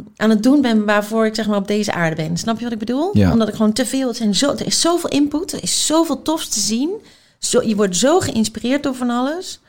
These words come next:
Speaker 1: Maar je neemt niet de tijd om het allemaal weer te processen en uiteindelijk daar jouw eigen ding mee te doen. En ik denk dat dat gewoon belangrijk is, dat we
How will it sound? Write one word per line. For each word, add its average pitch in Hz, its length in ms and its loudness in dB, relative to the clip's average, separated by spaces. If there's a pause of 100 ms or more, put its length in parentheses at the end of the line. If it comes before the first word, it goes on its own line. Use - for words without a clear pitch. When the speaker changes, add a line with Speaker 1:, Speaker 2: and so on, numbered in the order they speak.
(560)
Speaker 1:
Maar 233 180 0
je 226 100 6
neemt 247 240 6
niet 277 200 4
de 294 120 -2
tijd 262 340 0
om 220 100 0
het 214 160 -4
allemaal 247 280 0
weer 208 140 0
te 196 80 -10
processen 247 680 0
en 202 180 -4
uiteindelijk 226 640 -2
daar 208 180 -2
jouw 190 240 0
eigen 262 340 -2
ding 233 200 0
mee 170 160 -2
te 170 140 -10
doen. 175 180 -4
En 196 100 -2
ik 214 100 -2
denk 233 160 0
dat 175 140 -2
dat 262 220 -2
gewoon 185 200 -2
belangrijk 185 520 -4
is, 185 160 -8
dat 185 200 -8
we 190 160 -6